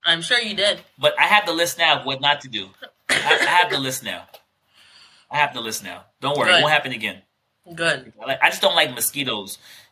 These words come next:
Speaker 2: You know, it's just something about, like, bugs and me
Speaker 1: Well,
Speaker 2: don't
Speaker 1: you
Speaker 2: mix.
Speaker 1: can't go to hot tropical environments and then not be prepared for mosquitoes. Carbolic soap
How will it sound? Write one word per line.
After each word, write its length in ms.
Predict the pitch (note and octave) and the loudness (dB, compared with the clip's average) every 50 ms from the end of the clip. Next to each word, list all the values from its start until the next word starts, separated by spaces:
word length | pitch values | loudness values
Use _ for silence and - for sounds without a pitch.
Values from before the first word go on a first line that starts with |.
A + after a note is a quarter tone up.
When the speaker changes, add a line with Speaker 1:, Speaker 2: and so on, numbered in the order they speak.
| _ _ | _ _
Speaker 2:
You 140 | _ C3 C3+ | _ 0 2
know, 120 | C3 B2+ | 4 4
it's 80 | B2+ C3 | 4 2
just 200 | C#3+ C#3+ C3+ - | 0 0 -2 0
something 200 | D#3+ E3+ E3+ E3+ | 0 -2 -2 4
about, 200 | - C#3+ C3 B2+ | 4 4 4 4
like, 200 | A#2 A2 G2+ F#2+ | 0 -2 -2 -2
bugs 460 | - A#2+ C3 C#3 C#3 C3+ C3 - - - - | 0 0 2 2 0 -2 -6 -8 -10 -8 -8
and 180 | A#2+ A2+ A2 | -8 -8 -8
me 140 | B2 B2 B2+ | -6 -8 -4
Speaker 1:
Well, 160 | - - A2+ | -2 -2 -2
Speaker 2:
don't 100 | A2 - G#3+ | -2 -2 -2
Speaker 1:
you 80 | G#3 E4+ | -2 0
Speaker 2:
mix. 120 | F4 F4 - | 0 -2 -2
Speaker 1:
can't 60 | - | -2
go 200 | C#4 C4+ D4 D4+ | -2 0 0 -2
to 100 | D4+ - | -2 -4
hot 400 | A#3+ A#3 A#3 - C#4 C#4 C#4 - | -4 -4 0 4 4 4 4 2
tropical 540 | - - C4 C4 B3+ B3+ B3+ - B3 A3+ A3 | -2 0 0 0 0 -2 -8 -8 -8 -8 -8
environments 580 | A3 G#3+ G#3+ A3 B3 B3+ A#3+ G3+ F#3+ F#3+ F#3+ - | -4 -2 0 0 0 0 -4 -6 -8 -8 -6 -6
and 160 | F#3 F3+ F3 | -8 -6 -4
then 220 | F3+ F3 F3 F3 F3 | -4 -4 -4 -2 0
not 260 | F3+ F#3+ G3 G3 - | 2 2 2 2 -2
be 120 | G3 F#3+ | -8 -10
prepared 420 | F#3+ G3 E3+ - F#3+ F#3 F#3 F#3 F3+ | -10 -12 -14 -10 -8 -8 -8 -8 -10
for 100 | F3+ E3+ | -14 -12
mosquitoes. 720 | E3+ E3+ E3+ - - C4+ C4+ G3 D3+ - - - - - | -8 -8 -8 -8 -8 -10 -8 -8 -8 -8 -10 -12 -14 -12
Carbolic 640 | - - G3+ F#3+ F3+ F3+ G3 A3+ C4 D4+ E4 D#4+ | 0 2 2 4 6 6 6 6 6 4 0 -2
soap 320 | - - - F#3 F#3 F#3+ | -4 -2 -2 0 0 -2